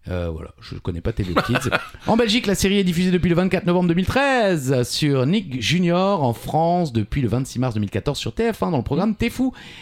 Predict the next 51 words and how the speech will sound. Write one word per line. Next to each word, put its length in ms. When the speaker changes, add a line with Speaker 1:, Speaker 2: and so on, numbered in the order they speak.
Speaker 1:
Et 100
depuis 240
le 60
cinq 200
janvier 160
deux 60
mille 140
quinze 160
sur 140
Nickelodeon 720
Junior. 680
Au 60
Québec, 520
depuis 180
le 60
treize 200
septembre 280
deux 60
mille 100
quatorze 500
sur 220
Télé-Québec. 720
Speaker 2:
En 120
gros, 160
on 60
peut 60
pas 20
le 120
rater, 140
quoi. 140
Speaker 1:
En 200
Suisse 520
sur 180
R 160
T 160
S 160
deux, 480
<laughs> 100
puis 140
sur 180
R 60
T 120
S 260
un, 420
puisqu'évidemment 480
les 140
audiences 320
devaient 180
être 180
dingues. 400
Speaker 2:
Ouais. 220